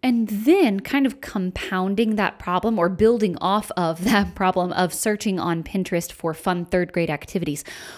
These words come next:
what can end up happening there is, without knowing the purpose of the activity, we can end up with an overwhelming amount <laughs> of fun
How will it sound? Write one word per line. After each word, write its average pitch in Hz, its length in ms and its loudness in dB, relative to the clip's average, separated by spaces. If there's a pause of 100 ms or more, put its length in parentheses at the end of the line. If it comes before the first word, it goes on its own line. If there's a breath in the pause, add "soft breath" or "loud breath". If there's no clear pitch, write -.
what 220 180 0
can 220 140 -2
end 269 180 0
up 269 140 -2
happening 190 560 -2
there 170 300 0
is, 202 320 2 (280 loud breath)
without 233 380 2
knowing 214 320 0
the 175 100 -2
purpose - 580 -2
of 190 340 -4
the 180 120 -2
activity, 170 640 -2
we 220 320 2
can - 220 -2
end 190 200 -2
up 170 160 -2
with 175 140 -4
an 175 140 -4 (100)
overwhelming 202 1500 2
amount 185 640 0
<laughs> - 0 -
of 214 400 2 (220 loud breath)
fun 247 560 -2